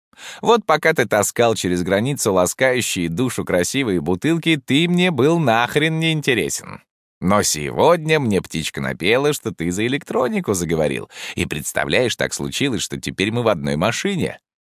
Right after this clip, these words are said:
Он замолчал. «Так что давай знакомиться. А то Стёп не любит, когда на его территории начинают без спроса трогать его игрушки». Егор медленно притормозил у обочины,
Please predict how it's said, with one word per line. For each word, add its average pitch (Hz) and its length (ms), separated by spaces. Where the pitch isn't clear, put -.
Он 67 200
замолчал. 82 680
«Так 85 180
что 104 140
давай 113 300
знакомиться. 208 800
А 107 140
то 113 160
Стёп 113 300
не 110 160
любит, 110 280
когда 78 260
на 80 100
его 76 200
территории 82 540
начинают 78 440
без 78 160
спроса 90 380
трогать 87 400
его 113 500
игрушки». 90 680
Егор 64 600
медленно 71 760
притормозил 65 640
у 64 60
обочины, - 640